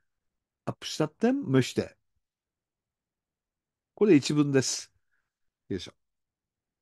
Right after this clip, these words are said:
さて。あー、さて、ということですね。一段落です。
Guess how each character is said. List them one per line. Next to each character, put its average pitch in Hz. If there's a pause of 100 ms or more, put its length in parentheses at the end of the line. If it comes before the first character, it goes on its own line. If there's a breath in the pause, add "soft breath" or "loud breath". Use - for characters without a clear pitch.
(3500)
さ 208
て。 - (1700)
あ 117
ー、 -
さ -
て、 - (240)
と 117
い 80
う 87
こ -
と -
で -
す -
ね。 131 (4000)
一 151
段 175
落 -
で -
す。 -